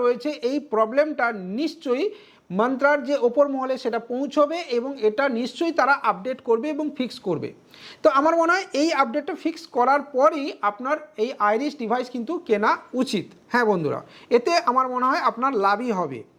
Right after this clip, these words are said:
তো যদি এর আগে আপনি কিনতে চান, কিনতে পারেন, but আমার মনে হয় এটা ওয়েট করে যাওয়া উচিত। এবার তৃতীয়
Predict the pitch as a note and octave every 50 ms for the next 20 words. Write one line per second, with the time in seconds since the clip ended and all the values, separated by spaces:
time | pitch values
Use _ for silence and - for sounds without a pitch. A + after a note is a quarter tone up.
0 | _ _ - G3 G3+ G3+ G3 F#3+ F#3 F3+ G3+ C4+ D4 F4 E4+ E4 D#4+ D#4 D4+ D4
1 | D#4+ D#4 D4+ D#4+ E4+ E4 - D#4+ D4 C4+ D#4 D4+ - F4 E4 E4+ E4 - E4+ E4+
2 | D4+ D4+ A#3+ G3 F3 F#3+ F3 - - - - - _ _ - B3 D4 D4 D4 D4+
3 | C#4+ - B3+ C4 C4+ C4+ C4+ C4+ C#4 D4+ E4+ F4 D4+ F4+ - - A3 G#3 G3+ G3+
4 | - E3+ D3+ C#3 C3+ A#2+ B2+ B2+ C3 - - _ _ _ - - - - - -
5 | - - _ C#4 D4 F4 F4 F4 - D#4 D#4 D#4+ D#4+ F#4